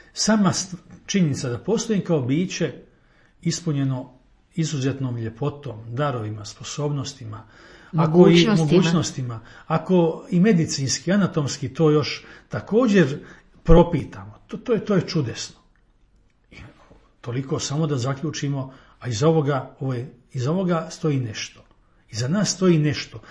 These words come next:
Speaker 1: nekakav plan po kojem smo mi složeni. Kad vidimo negdje kuda prolazimo, vidimo običan zid, postavljen od par komada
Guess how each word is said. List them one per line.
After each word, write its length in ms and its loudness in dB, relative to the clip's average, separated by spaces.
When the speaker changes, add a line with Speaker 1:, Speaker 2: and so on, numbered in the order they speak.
Speaker 1:
nekakav 520 -2
plan 300 6
po 120 2
kojem 180 0
smo 140 -2
mi 120 0
složeni. 600 -2
Kad 180 -2
vidimo 440 4
negdje 400 2
kuda 200 0
prolazimo, 400 0
vidimo 220 4
običan 360 2
zid, 460 0
postavljen 500 0
od 200 -6
par 280 2
komada 580 2